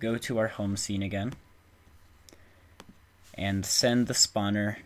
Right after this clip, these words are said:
to back. Or if you have a background, just send it backward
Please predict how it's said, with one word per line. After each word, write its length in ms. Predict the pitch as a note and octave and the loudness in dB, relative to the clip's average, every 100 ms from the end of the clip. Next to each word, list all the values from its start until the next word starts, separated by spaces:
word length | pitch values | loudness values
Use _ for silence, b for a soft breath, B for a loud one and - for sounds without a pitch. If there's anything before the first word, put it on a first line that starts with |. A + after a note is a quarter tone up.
| - - | -20 -16
to 400 | - G2+ F#2+ F#2 - - C3 | -6 -4 -2 -6 -12 -20 -8
back. 420 | F2+ - - - - b b b b - - - - - - - - - - - - - - - - - - - - - - - | -6 -6 -8 -20 -20 b b b b -20 -20 -20 -20 -20 -20 -20 -20 -20 -20 -20 -18 -18 -18 -18 -20 -20 -20 -20 -20 -20 -16 -4
Or 160 | B2 B2+ | 4 6
if 140 | B2 | 8
you 100 | C3 | 6
have 140 | B2+ B2 | 6 6
a 60 | |
background, 580 | A2+ A#2+ A#2 C3 A#2 A#2 | 8 8 8 6 4 4
just 180 | A2 G#2 | 0 0
send 160 | A2 G2+ | 0 0
it 100 | F#2+ | 0
backward 580 | F#2+ - D#2+ C#2+ - | -2 -4 -10 -12 -14